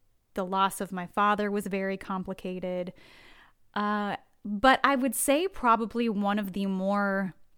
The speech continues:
pivotal moments for me, and I know this sounds really kind of odd, was, you know, my, my health struggles, because I, I had created this world around me where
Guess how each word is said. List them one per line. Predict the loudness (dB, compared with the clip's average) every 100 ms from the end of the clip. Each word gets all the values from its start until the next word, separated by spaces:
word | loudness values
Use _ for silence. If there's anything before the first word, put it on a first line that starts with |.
| _ _ _ _
pivotal | -6 2 2 4 4 4
moments | 2 0 0 -2
for | -4
me, | -2 0
and | 0
I |
know | 0 0
this | 0
sounds | 0 0 0 -4 -8
really | -6 -2 0 -2
kind | -4 -6 -4
of | -4 -6 -12 -20 -20 -10 4
odd, | 8 10 8 6
was, | 4 4 2 -2 -8 _ _ _ -10
you | -4 -2
know, |
my, | 0 0 0
my | -2
health | 0 0 0 -2
struggles, | -4 -4 -4 -8 -6
because | -6 -2 0 0
I, | 0 -2 -6 -16 -8 0
I |
had | 2 2
created | -2 0 0 2
this | 0 -2
world | -2 2 2
around | 0 -2 -2 -2 -4
me | -6 -8 -8
where | -4 -4 -4 -6